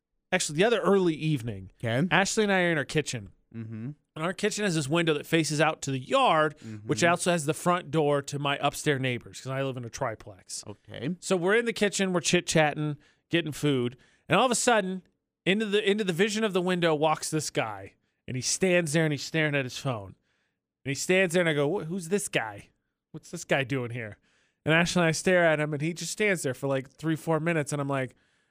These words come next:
Speaker 1: "Okay, it's starting to get uncomfortable. This random stranger standing in his yard here near our house. I don't like this." So then the guy looks into our window,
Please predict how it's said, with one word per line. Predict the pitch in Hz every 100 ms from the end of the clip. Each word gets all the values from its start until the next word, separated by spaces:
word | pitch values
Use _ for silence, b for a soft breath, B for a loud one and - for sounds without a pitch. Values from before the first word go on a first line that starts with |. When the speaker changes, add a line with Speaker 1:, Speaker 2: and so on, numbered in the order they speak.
| _
Speaker 1:
"Okay, | - 220 185 160
it's | 165 -
starting | 208 190
to |
get | 175
uncomfortable. | 180 175 196 180 165
This | 156 151
random | 165 175 165
stranger | - 202 202 160 151
standing | 170 165 156
in | 139
his | 131
yard | 190 190 175
here | 156
near | 151 147
our | 135
house. | 165 165 147
I |
don't | 156 170
like | 190 180
this." | 139 113 - - b b b b b
So | 180
then | 277 262 196 170 _ _ _ -
the |
guy | 170 185
looks | 160 202 -
into | 220 202
our | 170
window, | 170 233 196 175 160